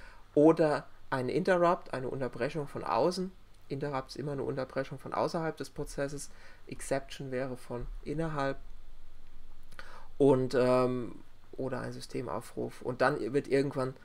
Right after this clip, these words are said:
ähm, an den Prozess zurückgegeben. Gut, kommen wir zurück den, zu den Systemaufrufen.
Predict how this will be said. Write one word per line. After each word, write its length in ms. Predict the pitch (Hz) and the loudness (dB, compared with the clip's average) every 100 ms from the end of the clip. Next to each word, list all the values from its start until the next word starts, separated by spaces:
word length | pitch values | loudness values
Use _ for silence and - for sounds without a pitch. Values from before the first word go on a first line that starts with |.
| - - - - | -20 -20 -12 0
ähm, 300 | 131 127 123 | 2 2 0
an 120 | 127 | -2
den 220 | 127 123 123 - - - | 0 0 -2 -6 -8 -6
Prozess 480 | 127 - 127 120 | -4 -2 -2 -4
zurückgegeben. 1000 | - - 131 143 135 127 123 113 110 104 - - - - - - - - | -4 -4 -4 -4 -6 -6 -2 -2 -2 -8 -10 -12 -12 -12 -12 -14 -12 0
Gut, 280 | 185 165 - - - - - - | 8 8 8 -10 -16 -16 -16 -6
kommen 220 | - 165 | 2 4
wir 100 | 175 | 4
zurück 300 | 151 135 180 | 2 2 0
den, 200 | - 170 | 0 -2
zu 140 | - 151 | -2 -2
den 360 | 139 135 123 - - | 0 0 -4 -10 -12
Systemaufrufen. 1160 | - - - 147 175 - 139 135 - 156 196 | -8 -6 -2 2 2 4 2 2 0 2 2